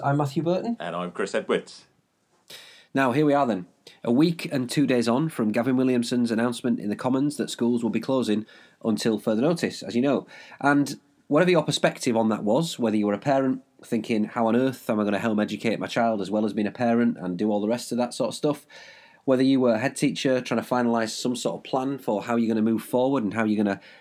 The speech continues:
Speaker 1: manage and navigate this period, whether you're an I T technician thinking, "How on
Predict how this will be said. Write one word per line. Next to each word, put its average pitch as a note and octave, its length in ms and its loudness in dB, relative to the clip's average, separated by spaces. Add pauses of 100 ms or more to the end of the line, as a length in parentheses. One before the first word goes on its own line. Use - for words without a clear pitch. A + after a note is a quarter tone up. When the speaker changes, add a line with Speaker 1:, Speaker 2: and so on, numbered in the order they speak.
(120)
Speaker 1:
manage A#2+ 520 0
and G2+ 160 0
navigate A2+ 440 0
this G2+ 140 -2
period, C#3 480 0 (460)
whether C3+ 180 4
you're B2+ 160 4
an A#2+ 60 4
I A#2 100 4
T D3 140 2
technician C#3+ 520 0
thinking, B2 360 -2
"How B2+ 220 0
on A#2+ 120 0